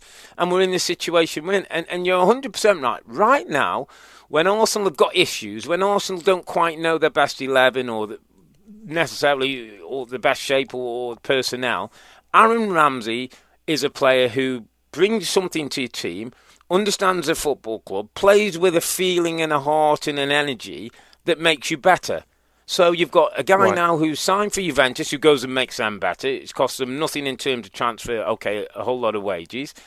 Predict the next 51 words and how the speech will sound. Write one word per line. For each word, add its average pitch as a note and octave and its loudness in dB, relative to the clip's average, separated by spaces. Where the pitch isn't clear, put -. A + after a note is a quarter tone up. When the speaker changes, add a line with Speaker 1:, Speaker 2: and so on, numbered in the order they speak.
Speaker 2:
Mm. F#2+ -14
Speaker 1:
That - -6
probably G3 4
is C#3 -8
in F#3+ 4
a F3+ 2
situation D#3+ 2
where D3+ 2
he's C#3 -4
now E3 2
contemplating, C#3 -4
and B2+ -2
his A#2 -2
agent's C#3 4
probably A#2+ -2
saying, C3 -2
"Do C#3+ -2
we C#3 -4
really D3 2
wanna A2+ -2
be G2+ -8
Speaker 2:
Right. G#2 -2
Speaker 1:
playing?" F#2 -4
I D3+ 2
mean, F#3 -2
I A3+ 8
would A#3 6
pick - 2
him, F2+ -12
'cause C3 -2
I G#3 8
still F3+ 0
think D#3+ -2
he's C3+ -6
a C#3 0
good F3+ 4
egg. C#3 6
I - -4
think C3 -8
he's B2 -6
a C3+ -2
good F#3 4
pro, B2+ 4
and C3+ -4
he'll C3 -4
still D#3+ -2
give C3+ -2
you C#3 -2
everything C3 -2
he's B2+ -6
got B2+ 0